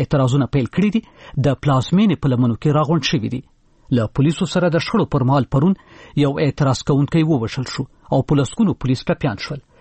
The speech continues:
د هند دولت وایي د کرهڼې په برخه کې اصلاحات به د زراعتي سکتور د ازادۍ، د پلور په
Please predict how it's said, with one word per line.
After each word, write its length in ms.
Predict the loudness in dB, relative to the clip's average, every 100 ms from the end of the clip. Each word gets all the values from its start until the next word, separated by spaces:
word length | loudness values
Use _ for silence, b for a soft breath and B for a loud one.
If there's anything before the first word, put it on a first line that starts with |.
| b 0
د 100 | 2
هند 120 | 2 2
دولت 300 | 0 0 0
وایي 120 | 0
د 320 | -2 -8 -4 -2
کرهڼې 320 | 0 2 0 0
په 60 | -2
برخه 180 | -2 -2 -4
کې 140 | -2
اصلاحات 440 | 0 0 2 0 -2
به 60 | -6 B B B -2
د 80 | 0
زراعتي 340 | 0 0 -2 -2
سکتور 360 | -4 -2 -2 0
د 20 | 0
ازادۍ، 340 | 0 0 0 0 -4 B -4
د 20 | -2 0
پلور 180 | -2
په 60 | -2